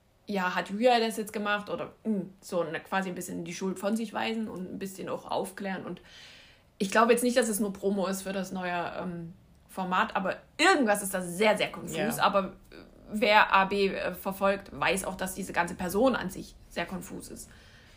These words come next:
Speaker 1: Also, äh, ich frag mich auch, wie sie überhaupt ein Angebot zu einer Show
Speaker 2: Mhm.
Speaker 1: bekommen hat.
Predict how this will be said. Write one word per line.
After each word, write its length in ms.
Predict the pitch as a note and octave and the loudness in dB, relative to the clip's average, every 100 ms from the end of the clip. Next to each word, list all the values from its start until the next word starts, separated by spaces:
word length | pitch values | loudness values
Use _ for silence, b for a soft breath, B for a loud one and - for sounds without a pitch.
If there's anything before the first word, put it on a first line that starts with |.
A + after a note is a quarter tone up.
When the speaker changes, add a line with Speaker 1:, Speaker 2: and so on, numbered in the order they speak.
| B | B
Speaker 1:
Also, 300 | G3 F#3+ - | -6 -4 -2
äh, 240 | F3 E3+ | -2 -4
ich 140 | - F#3 - - | -6 -12 -16 -16
frag 220 | - G3+ A3 | -2 0 0
mich 160 | G3 | -4
auch, 140 | F#3+ F#3 | -6 -6
wie 260 | G#3 G#3 B3+ | -8 -2 0
sie 440 | A3+ G#3+ F#3 - - _ _ _ _ - | 0 -4 -6 -10 -20 _ _ _ _ -6
überhaupt 340 | G3 F#3 - | 2 4 4
ein 60 | A3 | 2
Angebot 560 | - A#3+ G#3 G3 G3 | 0 0 0 -2 -4
zu 100 | - | -2
einer 280 | - F#3 F3+ | 0 0 0
Show 260 | F3+ G3 F#3+ | 4 6 8
Speaker 2:
Mhm. 160 | F#3+ | 6
Speaker 1:
bekommen 300 | G3 G3 - | 4 0 -6
hat. 120 | - | -8